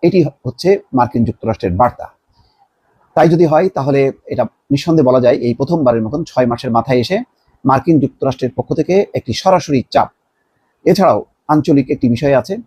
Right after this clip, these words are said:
বারো তারিখ এবং, আহ, তেরো তারিখ এই দুই দিন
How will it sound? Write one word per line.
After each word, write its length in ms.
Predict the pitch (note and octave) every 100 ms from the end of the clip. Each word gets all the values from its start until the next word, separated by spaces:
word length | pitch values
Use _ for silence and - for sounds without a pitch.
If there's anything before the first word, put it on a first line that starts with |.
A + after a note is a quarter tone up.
| _ _ _ _ -
বারো 340 | C3 D#3 E3 -
তারিখ 240 | D#3 F#3+
এবং, 260 | E3+ C3+ C#3 _ _
আহ, 260 | - A#2+ A2+ - -
তেরো 160 | D3+
তারিখ 200 | C#3 F2+ - _
এই 100 | D3
দুই 140 | B2+ C3
দিন 220 | C#3+